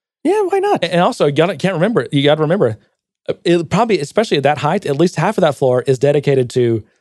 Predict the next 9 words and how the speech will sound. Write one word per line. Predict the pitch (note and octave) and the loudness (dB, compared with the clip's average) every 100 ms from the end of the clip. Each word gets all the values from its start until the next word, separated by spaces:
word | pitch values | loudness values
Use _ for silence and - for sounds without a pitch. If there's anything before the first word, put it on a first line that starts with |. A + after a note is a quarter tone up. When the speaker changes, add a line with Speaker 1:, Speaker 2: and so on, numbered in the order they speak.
| _ - | _ -4
Speaker 2:
uh, | |
the | G#2+ A#2+ A2+ | -2 0 0
elevators | D3 D#3+ G#3 A3+ A#3+ - - C#3 | 2 2 2 0 -2 -10 -8 -2
and | C#3+ D3 - | 0 -2 -4
to, | D#3+ C3 B2+ B2 - | -2 0 0 0 -2
um, | A#2+ A2 G#2+ G#2 - _ _ - _ | -2 -2 -4 -8 -16 _ _ -20 _
elect-, | C#3+ C#3+ F#3 | 0 0 0
like, | C#3+ B2 C3 | -2 -2 0
uh, | A2+ A2+ A2 G#2+ G2+ | -2 0 0 0 -2